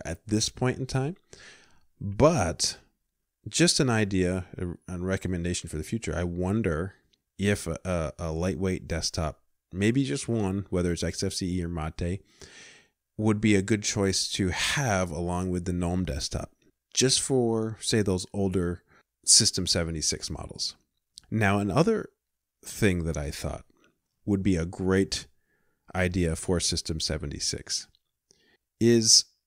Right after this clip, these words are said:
if you look at the Ubuntu families, many of them have been around for years. Things like not, not only, uh, Ubuntu, but Kubuntu, Xubuntu, Lubuntu.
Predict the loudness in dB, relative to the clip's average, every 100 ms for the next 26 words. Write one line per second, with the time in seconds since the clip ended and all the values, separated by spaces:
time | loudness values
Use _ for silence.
0 | _ _ _ -2 2 2 2 2 0 2
1 | 0 0 -2 2 2 2 2 0 0 -4
2 | -6 -8 -6 -6 -8 _ _ _ _ 0
3 | 4 6 6 6 4 4 2 2 2 2
4 | 0 -2 -2 -2 0 -2 -6 -8 -10 _
5 | _ _ _ _ -20 -20 -20 -4 0 0
6 | 2 0 -4 -14 -8 -6 -6 -8 -6 -2
7 | 0 0 0 0 -2 -6 -18 -18 -18 -18
8 | _ _ -4 0 -2 0 -4 -4 -6 -2
9 | 0 0 -2 0 -2 0 0 0 0 -2
10 | -2 -2 -2 -2 0 2 2 -2 -2 -2
11 | -2 -2